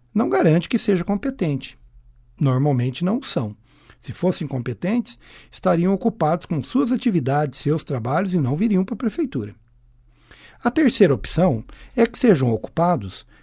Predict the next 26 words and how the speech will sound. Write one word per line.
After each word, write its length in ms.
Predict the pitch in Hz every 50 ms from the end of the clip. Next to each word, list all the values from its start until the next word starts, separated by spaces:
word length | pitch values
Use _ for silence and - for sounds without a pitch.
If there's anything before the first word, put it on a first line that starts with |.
| _ - _
por 120 | 220 226
pessoas 480 | 214 220 180 139 - - - 190 208 180
de 80 | - -
conhecimento 720 | - 220 233 240 226 - - 240 196 180 202 208 - -
da 140 | 202 208 165
área 380 | 139 147 170 190 226 247 - - -
onde 200 | 185 196 214 240
o 40 | 226
cargo 280 | - 208 208 233 226
existe. 480 | 285 254 185 175 160 - - - - - - _ _ _ _ _
Pessoas 340 | - 131 - - 180 160 -
com 140 | - 156 131
capacidade 640 | 151 127 - 135 123 - - 123 123 127 127 -
técnica 580 | - 113 113 117 - - 190 - - 269 269 - _ _
comprovada, 720 | - 120 101 - 113 104 98 131 160 175 156 107 90 - - - - - - - - -
capazes 640 | - 127 - - 151 175 196 180 135 107 98 92 -
de 140 | 131 127 123
fornecer 580 | - - 165 160 151 147 131 - - 143 135
ao 80 | 123 120
gestor 440 | 104 117 113 - - - 120 113 113
municipal 560 | 113 107 95 - - - - 170 180 208 226
um 120 | 240 247
plano 300 | 240 - 180 180 190 202
para 140 | 190 - 220
aquela 360 | 214 - - 214 233 247 220
área. 300 | 156 139 147 131 110 107